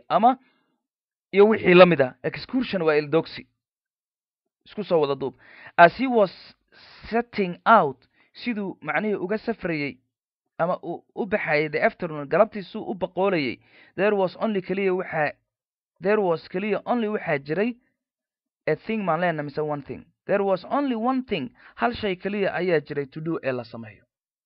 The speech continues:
I anigu had to send, waxa, I anigu had to send, waxa igu waaj-,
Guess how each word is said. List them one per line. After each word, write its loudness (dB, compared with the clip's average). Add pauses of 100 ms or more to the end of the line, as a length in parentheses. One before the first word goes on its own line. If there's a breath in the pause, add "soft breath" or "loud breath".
(920)
I 4
anigu -6
had -10
to -16
send, -4 (720)
waxa, -4 (160)
I 4
anigu -6
had -2
to -18
send, -8
waxa -8
igu -10
waaj-, -4